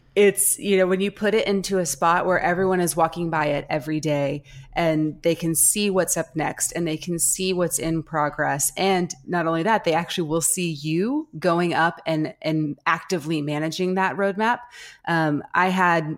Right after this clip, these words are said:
my roadmap for Tripcase on a big whiteboard in the middle of our office. Um, and not only could anybody walk up and look at that at any time, which I would see our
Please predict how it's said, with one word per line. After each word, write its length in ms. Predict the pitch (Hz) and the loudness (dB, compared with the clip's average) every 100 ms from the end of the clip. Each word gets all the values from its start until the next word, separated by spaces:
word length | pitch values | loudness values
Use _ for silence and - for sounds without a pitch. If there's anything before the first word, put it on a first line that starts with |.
| - | -4
my 180 | 170 | 0
roadmap 520 | 165 165 156 160 156 - | 2 2 0 0 0 -2
for 600 | - 170 151 151 147 - | -2 0 2 0 -2 -8
Tripcase 560 | - 202 - 170 156 - | -8 -8 -2 0 0 0
on 300 | - 160 160 | 0 0 0
a 160 | 160 156 | -2 -4
big 260 | 147 160 156 | 0 -2 0
whiteboard 720 | 156 156 - 151 143 147 147 - - _ | -2 -2 -2 -2 0 -2 -6 -18 -20 _
in 100 | 160 | -2
the 80 | 160 | 0
middle 240 | 165 170 | 2 2
of 140 | 160 160 | 2 2
our 160 | 156 | 4
office. 640 | 156 160 156 143 147 - - - _ _ | 4 4 0 -2 0 -2 -4 -12 _ _
Um, 400 | 165 160 151 143 - | -2 0 0 -4 -4
and 380 | - 175 160 156 | 0 2 2 -2
not 180 | - 180 | 0 2
only 220 | 233 262 | 2 0
could 140 | 247 214 | -2 0
anybody 480 | 196 202 202 185 175 | 2 2 2 2 4
walk 240 | 170 170 | 2 2
up 200 | 165 160 | 0 -2
and 120 | - 165 | -2 -2
look 140 | 170 | 0
at 100 | 165 | 0
that 140 | 160 | 0
at 100 | 151 | 0
any 200 | 156 151 | 0 -2
time, 500 | 147 196 180 156 147 | -2 2 2 2 2
which 200 | 147 156 | 0 0
I 120 | 170 160 | 2 2
would 140 | 156 | 0
see 380 | - - 180 170 | 0 0 2 4
our 440 | 151 156 156 151 | 4 4 2 -2